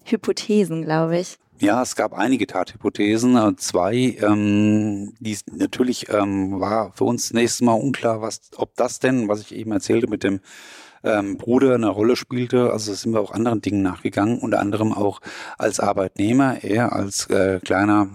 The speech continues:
Speaker 2: mittelständischer, äh, ja, Kurierfahrtenunternehmer, ob da vielleicht irgendwas passiert sein könnte, dass jemand dazu hat hinreißen lassen, ihn zu töten oder irgendwie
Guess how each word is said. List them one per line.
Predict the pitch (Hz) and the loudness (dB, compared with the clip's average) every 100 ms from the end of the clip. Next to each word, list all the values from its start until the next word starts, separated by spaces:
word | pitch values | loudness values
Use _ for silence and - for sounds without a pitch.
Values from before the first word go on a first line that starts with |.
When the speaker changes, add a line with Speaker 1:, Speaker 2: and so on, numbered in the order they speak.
| 101 - | -10 -2
Speaker 2:
mittelständischer, | 104 - - 113 107 101 101 98 95 | -2 -2 -4 -2 0 0 0 0 -2
äh, | 92 95 - | -4 -8 -10
ja, | 104 98 | -6 -6
Kurierfahrtenunternehmer, | - - 92 131 127 - 90 - 90 87 - - - - 98 95 98 98 127 139 - - - - - | -4 -4 0 0 0 -2 -4 2 2 2 -2 -20 -20 -4 0 2 2 4 2 0 -8 -20 -20 -20 -10
ob | - 107 - | -4 -4 0
da | 104 117 | 0 0
vielleicht | 110 104 - | 0 0 -2
irgendwas | 117 101 101 90 - - - - - _ _ _ _ - | -2 -2 0 -2 -2 -6 -8 -14 -20 _ _ _ _ -6
passiert | 98 110 107 | -2 0 0
sein | 98 90 | 0 -2
könnte, | - 98 110 | 0 0 2
dass | 101 90 - | 0 -2 -2
jemand | 98 95 | -2 0
dazu | 95 - 92 | -2 -2 -2
hat | - | -4
hinreißen | 107 107 104 98 95 | -6 -2 -2 0 -2
lassen, | 98 104 | -2 -4
ihn | 104 92 | -2 -2
zu | 92 | -2
töten | - 95 101 110 | 2 2 2 2
oder | 98 95 90 - | 2 2 2 2
irgendwie | 98 95 98 95 | 2 0 0 -4